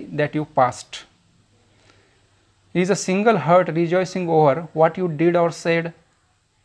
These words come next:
Does a man whose hopes were fading now with courage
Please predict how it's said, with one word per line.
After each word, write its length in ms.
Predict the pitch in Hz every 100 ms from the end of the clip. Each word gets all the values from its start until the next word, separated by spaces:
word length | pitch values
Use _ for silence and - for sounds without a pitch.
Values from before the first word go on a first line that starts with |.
| _ _ -
Does 200 | 156 170
a 60 | 165
man 380 | 160 160 190 165 -
whose 240 | 175 160 139 120
hopes 380 | 160 185 - 170
were 240 | 165 160 160 _ _ -
fading 300 | 165 170 185
now 240 | 147 139 170 - _ _ _ -
with 160 | 175 208 - 175
courage 340 | 165 156